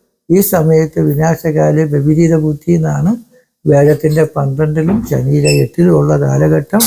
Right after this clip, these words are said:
മരണ വിപത്തുക്കൾ പോലും ഉള്ളതും നിങ്ങൾക്ക് എല്ലാ ഭാഗ്യം ഉണ്ടെങ്കിലും ആത്മഹത്യ വരെ ചെയ്താൽ കൊള്ളാമെന്ന്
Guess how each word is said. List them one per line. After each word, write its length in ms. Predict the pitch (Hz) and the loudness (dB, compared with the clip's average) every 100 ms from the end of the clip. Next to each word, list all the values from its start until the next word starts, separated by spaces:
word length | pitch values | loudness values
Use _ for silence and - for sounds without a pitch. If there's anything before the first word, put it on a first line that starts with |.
| - _ _ _ - | -4 _ _ _ -2
മരണ 460 | 143 143 170 185 180 | 2 4 2 2 0
വിപത്തുക്കൾ 720 | 143 139 151 - 156 165 160 | -2 0 -2 -2 -4 0 2
പോലും 360 | 156 156 156 175 | 2 2 2 0
ഉള്ളതും 400 | 143 139 156 208 - _ _ - | 0 0 0 -2 -6 _ _ -6
നിങ്ങൾക്ക് 180 | 147 156 | -2 2
എല്ലാ 260 | 143 151 | 2 2
ഭാഗ്യം 460 | 165 165 160 165 165 | 2 0 0 0 0
ഉണ്ടെങ്കിലും 340 | 151 156 160 | 0 -2 0
ആത്മഹത്യ 600 | 160 170 - 156 175 - | 0 -2 -4 -4 -4 -4
വരെ 220 | 175 165 160 | -2 0 0
ചെയ്താൽ 380 | 156 147 160 | -2 -2 -2
കൊള്ളാമെന്ന് 460 | 170 170 - 156 80 | -2 -2 -2 -2 -6